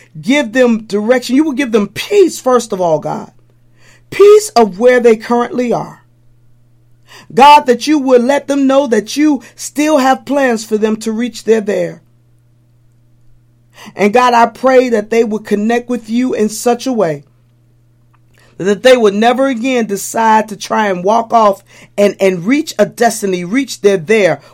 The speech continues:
without you being their positioning system, without you being their G P S. And God, I also pray for the one that is listening,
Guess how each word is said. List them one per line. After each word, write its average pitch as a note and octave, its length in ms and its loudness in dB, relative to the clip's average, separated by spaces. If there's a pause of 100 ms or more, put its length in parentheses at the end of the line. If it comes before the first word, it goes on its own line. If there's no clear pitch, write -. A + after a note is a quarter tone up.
without G#3 540 -4
you G#3+ 200 -4
being E3+ 480 -6
their F3+ 160 -2
positioning E3 640 -8
system, D#3+ 400 -10
without D#3+ 420 -4
you G#3+ 220 -4
being E3 460 -8 (180)
their E3 200 -2
G E3 200 -12
P D3+ 280 -12
S. - 420 -20 (1900)
And F#3 140 -4
God, C4 180 4
I B3 100 4
also C4 380 2
pray A3 280 -2
for G#3 180 -4
the F#3+ 120 -6
one A3 280 0
that G3+ 160 2
is F#3 160 -4
listening, G3+ 520 -4